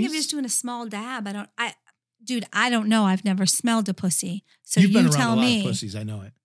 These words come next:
Speaker 1: Just one.
Speaker 2: <laughs>
Speaker 1: Mine. <laughs> So I don't know. But I, I'm thinking this is supposed to be a subtle thing, not you, not to be, like,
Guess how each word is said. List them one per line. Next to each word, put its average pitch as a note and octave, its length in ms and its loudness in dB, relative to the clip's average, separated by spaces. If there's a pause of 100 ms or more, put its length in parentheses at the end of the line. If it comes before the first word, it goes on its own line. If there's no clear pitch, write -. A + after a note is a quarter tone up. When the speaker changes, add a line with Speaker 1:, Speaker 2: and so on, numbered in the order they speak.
Speaker 1:
Just - 300 0
one. G3 480 2 (540)
Speaker 2:
<laughs> - 320 -4
Speaker 1:
Mine. G#3+ 640 0 (120)
<laughs> D4+ 120 4 (1300)
So - 220 0
I A#3+ 160 2
don't A#3 220 -2
know. A3 340 -2 (220)
But B3+ 200 0
I, B3 200 -6
I'm C4+ 160 2
thinking D#4+ 280 0
this C4 100 2
is - 40 -4
supposed B3+ 200 -4
to - 60 -12
be A#3+ 80 0
a G#3+ 80 0
subtle A#3+ 440 -2
thing, F3+ 340 0
not G#3+ 240 0
you, A3 200 -2
not A3 380 -2
to - 60 -6
be, A3 80 -4
like, G3 240 -4